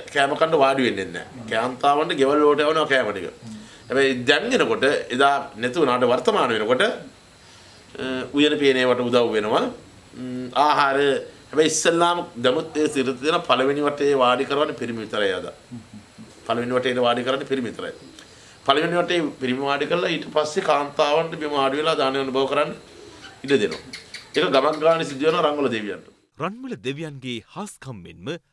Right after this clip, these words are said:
Speaker 2: අත්දුටු විශ්වාසයන් පවතිනවාද?
Speaker 1: ඒ රංගොල දෙවියන්ට ඒ තරම් විශ්වාසය තිබිච්ච මේ ප්‍රදේශය විතර පූගොඩ දැනට ඔය රම්පකුණුකම කියන ප්‍රදේශයට වතුර අරයි යනවා. ජල ටැංකිය හේ කරලා.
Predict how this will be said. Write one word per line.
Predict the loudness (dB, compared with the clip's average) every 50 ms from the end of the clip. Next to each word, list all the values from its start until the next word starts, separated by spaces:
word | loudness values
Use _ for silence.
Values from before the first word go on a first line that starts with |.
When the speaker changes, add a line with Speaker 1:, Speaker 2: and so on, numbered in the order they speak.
| _ _ _ _ _
Speaker 2:
අත්දුටු | -14 -14 -14 -14 -14 -14 -12
විශ්වාසයන් | -12 -14 -14 -14 -12 -12 -12 -12 -14 -14 -14 -14 -16 -16
පවතිනවාද? | _ -14 -14 -12 -12 -12 -12 -12 -12 -12 -14 -16 -18 -20 _ _ _ _ _ _ _ _ _ _ 0
Speaker 1:
ඒ | 2 2
රංගොල | 4 2 2 2 0 0
දෙවියන්ට | 2 2 2 2
ඒ | 2 2 2
තරම් | 4 4 4 2 0
විශ්වාසය | -2 0 2 2 2 2 0 -4
තිබිච්ච | -6 -6 -6 -8 -8 -6 -6 -4 -4 -2 -2
මේ | -2 -2 -2 -2 0 -2 -2
ප්‍රදේශය | -2 -4 -4 -2 0 2 0 0 0 -2
විතර | -4 -6 -8 -8
පූගොඩ | -8 -6 -4 2 4 6 6 6 6 6 4 0 -6 -10 -16 -20 -20 -20 -20 -20 -20 -20 -20 -20 -20 -20 -8 0
දැනට | 2 2 4 6
ඔය | 4 4
රම්පකුණුකම | 6 4 2 0 -4 -6 -4 -2 -2 -2 -2 -4
කියන | -4 -6 -6 -6
ප්‍රදේශයට | -4 -2 -2 0 -2 0 0 -2 0 0 2 2 4 4 2 2 -2 -8 -12 -6
වතුර | -4 -4 0 2 2 4
අරයි | 4 4 2 0 -2 -4 -6
යනවා. | -10 -12 -14 -18 -20 -20 -20 -20 -20 -20 -20 -18 -16 -16 -16 -16 -18 -20 -20 -20 -20 -20 -20 -20 -20 -20 -20 -6 0
ජල | 2 2 2
ටැංකිය | 2 2 0 0 -2 -2
හේ | -2 -2 -2
කරලා. | -4 -6 -8 -10 -12 -14